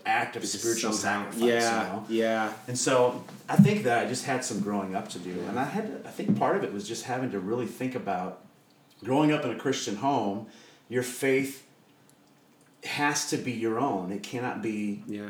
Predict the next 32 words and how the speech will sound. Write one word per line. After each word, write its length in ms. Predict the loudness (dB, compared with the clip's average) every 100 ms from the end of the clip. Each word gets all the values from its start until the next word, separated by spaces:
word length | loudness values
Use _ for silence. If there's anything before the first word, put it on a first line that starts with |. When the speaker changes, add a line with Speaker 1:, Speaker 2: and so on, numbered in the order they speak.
| -4
Speaker 1:
what 220 | -4 -2
your 100 | -6
parents 720 | -6 -2 -2 -2 -4 -4 -6 -14 -20 -18 -4
Speaker 2:
Yeah. 340 | 4 8 8
Speaker 1:
told 120 | 4 0
you. 40 |
Because 360 | -4 0 0 0
I 80 | -2
feel 220 | 2 4
like 180 | 4 4
even 300 | 2 0 0
now, 520 | 0 0 0 -2 -8 -16 -20 -20 -4
there's 200 | 2 2
some 200 | 2 0
things 520 | 0 0 0 -2 0 0
that 200 | 0 -2
my 160 | -4
mom 560 | -2 0 0 0 -2 -8 -20 _ _ -16 -8
and, 260 | -6 -6 -6
and 140 | -6 -4
I 420 | -2 -2 -2 -4 -10 -6
would 180 | -4 -4
maybe 360 | -2 0 0
disagree 500 | 2 0 -2 -4 -4
on 160 | -2 -4
theologically, 960 | -4 -4 -2 -4 -4 -8 -8 -8 -8 -6 -6
Speaker 2:
Mm-hmm. 300 | -2 0 2
Speaker 1:
but 380 | 4 2 0 -12 -20 -20 _ _ _ _ -4
it's 100 | -2
stuff 260 | 0 2 2
that 120 | 0
she's, 420 | 2 2 0 -4